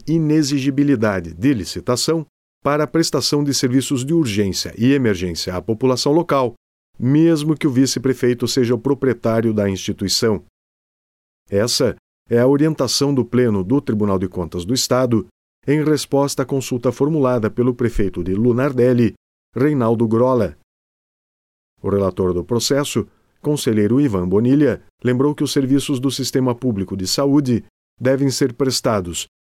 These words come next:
via de regra, diretamente pelo Estado. Cabe à atuação da iniciativa privada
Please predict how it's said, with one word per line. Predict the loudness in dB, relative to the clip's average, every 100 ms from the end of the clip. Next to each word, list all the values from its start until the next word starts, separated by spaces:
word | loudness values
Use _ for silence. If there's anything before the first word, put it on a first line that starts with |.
| _
via | -4 2 2
de | 0
regra, | -2 0 2 0 -2 _ _ _ -2
diretamente | 2 2 0 0 0 0
pelo | 0 0
Estado. | 0 -2 -2 0 -4 -10 _ _ _ _ _ _ _ _ _ _ _ _ _
Cabe | -2 -2 0 0
à |
atuação | 0 -2 -2 -2 0
da | 0
iniciativa | -2 -4 -4 -4
privada | 0 0 2 0 0 -2